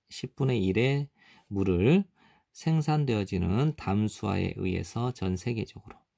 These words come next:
이스라엘이 사용합니다. 담수화 기법을 제공하기 위해서 약 사분의 일의 그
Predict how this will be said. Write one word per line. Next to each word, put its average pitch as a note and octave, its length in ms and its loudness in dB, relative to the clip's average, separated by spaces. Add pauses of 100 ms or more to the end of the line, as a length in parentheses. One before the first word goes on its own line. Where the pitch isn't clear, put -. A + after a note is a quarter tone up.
(640)
이스라엘이 C#3+ 500 2
사용합니다. B2+ 680 0
담수화 G#2+ 560 -2
기법을 G2 560 -4
제공하기 F#2+ 640 -4
위해서 F#2+ 400 -6
약 G2 240 -4
사분의 B2+ 560 -2
일의 A#2+ 360 -2
그 F#2 300 -4